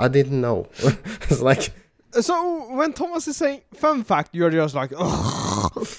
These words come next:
Speaker 1: No, no, because he's not trying to make me guess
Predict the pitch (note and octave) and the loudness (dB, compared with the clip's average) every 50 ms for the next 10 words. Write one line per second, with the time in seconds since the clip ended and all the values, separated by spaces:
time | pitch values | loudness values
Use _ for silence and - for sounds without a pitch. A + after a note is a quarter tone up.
0 | - _ _ _ _ _ _ _ _ _ _ - G2+ A2+ A#2 B2 B2 C3+ E3 G#3+ | -20 _ _ _ _ _ _ _ _ _ _ 0 4 6 8 10 10 10 10 8
1 | - - - - G#4 G4+ E4 G#3+ G#2+ G#2+ A2+ A2+ B2 D3+ G3 G3 - _ - - | 6 4 -2 -4 0 2 2 4 6 6 8 8 8 6 4 0 -8 _ -20 -18
2 | - - G#2+ G2 B2+ A#2+ G#2+ - C#3 C3 A#2+ - C3+ C3+ B2+ C3 - - - - | -10 -8 -2 2 2 2 4 4 4 4 4 4 4 4 4 4 4 0 -6 -20
3 | _ _ _ _ _ _ _ _ _ _ - - - C#3 B2+ B2 B2+ B2+ A#2+ A#2+ | _ _ _ _ _ _ _ _ _ _ -6 2 4 6 8 8 6 4 2 2
4 | - A#2+ A#2 A#2 A#2+ A#2 - A#2+ G#2+ G2+ - A#2+ A#2 A2+ - - - | 0 4 6 6 4 4 2 -2 -4 0 2 4 4 4 2 -2 -6